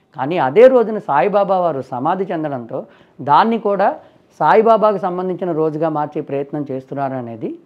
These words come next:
వీళ్ళు చేసే ఇంకో ఆరోపణ. So, నేను మీకు చెప్పినవి అయితే ఇందాక రెండు క్వశ్చన్స్ మాత్రమే. But టోటల్గా వివిధ సోర్సెస్ నుంచి నేను సేకరించినవి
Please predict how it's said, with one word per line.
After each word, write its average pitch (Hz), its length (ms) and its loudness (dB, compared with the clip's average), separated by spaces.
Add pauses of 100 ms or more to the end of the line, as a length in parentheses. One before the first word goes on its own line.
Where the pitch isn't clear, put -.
(120)
వీళ్ళు 160 220 -4
చేసే 147 280 -8
ఇంకో 143 240 -6
ఆరోపణ. 113 400 -8 (180)
So, 220 80 -2
నేను 196 300 0
మీకు 240 300 -2
చెప్పినవి 247 300 0
అయితే 247 220 -2
ఇందాక 214 340 0
రెండు 202 280 -2
క్వశ్చన్స్ 185 460 -8
మాత్రమే. 156 560 -6 (220)
But 180 120 -4 (180)
టోటల్గా 214 460 -2
వివిధ 185 380 -2
సోర్సెస్ 220 600 -4
నుంచి 233 180 -8
నేను 196 280 -2
సేకరించినవి 202 960 -6